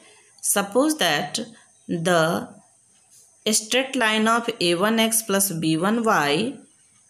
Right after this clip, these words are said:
A one X plus B one Y plus C one equal zero, this, this line shows the,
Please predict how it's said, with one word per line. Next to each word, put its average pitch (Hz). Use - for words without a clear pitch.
A 180
one 240
X 170
plus 165
B 160
one 214
Y 156
plus 175
C 240
one 180
equal 226
zero, 156
this, -
this 262
line 208
shows 185
the, 165